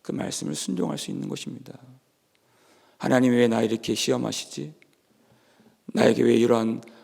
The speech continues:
어려움을 주시지?" 그 상황, 염려, 의심, 불평이 그를 지배하는 것이 아니에요.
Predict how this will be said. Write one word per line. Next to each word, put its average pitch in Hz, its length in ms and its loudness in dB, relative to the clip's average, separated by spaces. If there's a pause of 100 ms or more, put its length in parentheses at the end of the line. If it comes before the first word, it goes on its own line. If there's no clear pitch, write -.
어려움을 113 500 4
주시지?" - 540 -6 (520)
그 110 440 0
상황, 113 680 -2 (280)
염려, 110 760 0 (520)
의심, 117 800 0 (320)
불평이 120 500 0
그를 113 260 0
지배하는 117 600 4
것이 110 220 4
아니에요. - 280 -8